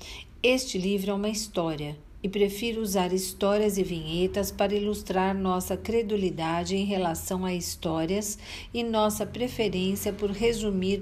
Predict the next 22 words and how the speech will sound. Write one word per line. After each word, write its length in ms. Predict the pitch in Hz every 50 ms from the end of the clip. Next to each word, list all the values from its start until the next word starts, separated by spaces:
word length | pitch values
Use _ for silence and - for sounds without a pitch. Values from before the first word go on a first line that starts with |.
| - -
perigosamente 1040 | 233 226 226 233 208 185 202 202 202 185 180 165 160 160 170 185 196 196 190 - 196
as 100 | 190 185
narrativas. 1040 | 196 196 196 196 214 214 214 - - - 147 143 139 151 151 151 151 - - - - - - - - - - - - - - - - - - - - - - -
Você 240 | 185 185 - 214
precisa 480 | 196 202 190 196 - - 226 208 214 214
de 100 | 190 214
uma 140 | 214 214 220
história 640 | 220 220 - - - 214 196 196 185 175 165 160 165
para 260 | - 170 165 170 165
deslocar 1040 | 165 165 190 202 208 208 202 196 190 185 185 190 - - 214 196 196 202 196 180
uma 160 | 170 160 160
história. 640 | 156 151 147 - - - 156 143 139 139 143 135 151 131 - - - - - - - - - - - - - - -
Metáforas 1120 | 190 208 202 196 202 202 202 196 202 208 202 196 - - 165 156 151 147 147 - - - - - - - - - -
e 240 | - 196 190 180 175
histórias 800 | 170 - - - - - 190 196 190 185 165 160 156 - - - - -
são 280 | - - - 214 196
muito 420 | 190 185 190 226 247 226 - 240 220
mais 300 | 196 180 170 165 160 -
potentes 840 | - - 208 202 202 202 - 202 202 208 208 202 202 - 170 160
do 140 | 160 190 185
que 260 | 185 185 208 202 202
ideias, 760 | 202 190 180 185 175 175 170 160 156 151 151 - - - -